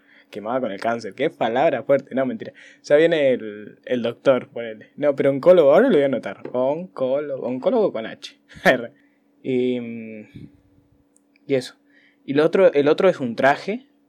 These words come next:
Un traje también te deja entrar a cualquier lado, pero creo que una bata de doctor más. Eh,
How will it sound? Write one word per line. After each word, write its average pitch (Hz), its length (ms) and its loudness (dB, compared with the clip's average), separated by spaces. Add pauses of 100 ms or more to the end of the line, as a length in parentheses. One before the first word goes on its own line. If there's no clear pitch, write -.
Un 117 120 -12
traje 123 260 -6
también 117 240 -10
te 113 80 -12
deja 110 140 -14
entrar 110 220 -10
a - 20 -10
cualquier 107 260 -12
lado, 143 220 2
pero 127 160 -6
creo 143 140 -2
que 143 60 -6
una 135 120 -4
bata 131 180 -4
de 127 80 2
doctor 113 300 -6
más. - 460 -10 (720)
Eh, 107 920 -8